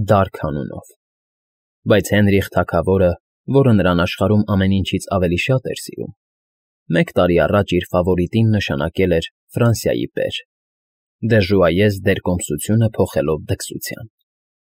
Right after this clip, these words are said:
Այդ ֆավորիտի նկատմամբ ժողովուրդը ատելություն չէր տածում, ինչպես որ ժամանակին տածում էր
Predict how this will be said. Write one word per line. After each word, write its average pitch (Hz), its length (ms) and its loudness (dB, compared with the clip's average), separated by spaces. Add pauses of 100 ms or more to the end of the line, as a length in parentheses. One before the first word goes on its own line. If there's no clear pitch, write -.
(640)
Այդ 110 200 0
ֆավորիտի 98 560 2
նկատմամբ 104 580 2
ժողովուրդը 92 600 -2
ատելություն 92 600 0
չէր - 260 -6
տածում, - 380 -12 (520)
ինչպես 147 320 0
որ 95 180 2
ժամանակին 90 540 0
տածում 90 400 -2
էր 82 140 -2